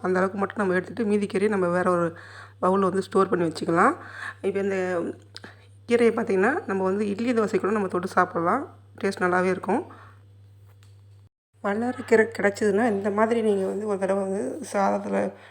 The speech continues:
போட்டு பிசைஞ்சு சாப்பிட்டு பாருங்க. டேஸ்ட்டும் நல்லாயிருக்கும், உடம்புக்கும் ரொம்பவே நல்லது. So, ட்ரை பண்ணி பாருங்க. இந்த கீரை செய்த உடனே பார்த்தீங்கன்னா, சாப்பிட்டோம் அப்படின்னாக்கா, லைட்டா வந்து கசக்கிற மாதிரி இருக்கும்.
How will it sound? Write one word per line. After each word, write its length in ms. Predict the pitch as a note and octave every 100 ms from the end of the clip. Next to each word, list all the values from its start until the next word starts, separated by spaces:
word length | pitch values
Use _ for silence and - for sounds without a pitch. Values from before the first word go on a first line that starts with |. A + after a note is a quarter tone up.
| -
போட்டு 200 | - G3
பிசைஞ்சு 300 | G3+ F#3 G3
சாப்பிட்டு 500 | G3+ - F#3 - G3+
பாருங்க. 320 | F#3+ F3 F#3 A#3 -
டேஸ்ட்டும் 380 | G#3 A3 B3+ G#3+
நல்லாயிருக்கும், 440 | F#3+ F#3+ F#3 B3+
உடம்புக்கும் 420 | G#3+ G3 G3+ G3 G#3
ரொம்பவே 260 | F#3+ G3
நல்லது. 600 | F#3+ F3+ F#3 F3+ A3+ - - - -
So, 160 | - G3
ட்ரை 280 | - G3
பண்ணி 200 | F#3+ F#3
பாருங்க. 580 | F#3 E3+ E3+ F3 E4+ - - _ _ _ _ _ -
இந்த 160 | G3+ F#3+
கீரை 300 | - B3+ C4
செய்த 380 | - G#3 A3+ A3+
உடனே 240 | G#3 A3
பார்த்தீங்கன்னா, 420 | A3+ G#3 F#3 G3+ A3+
சாப்பிட்டோம் 260 | G3+ G3 G#3
அப்படின்னாக்கா, 580 | F#3+ F3+ F3 A#3 B3 -
லைட்டா 380 | F#3+ G3+ G#3 A#3+
வந்து 200 | G#3 G3+ -
கசக்கிற 380 | F#3+ - G3+
மாதிரி 220 | F#3+ F#3+ G3
இருக்கும். 420 | E3+ - -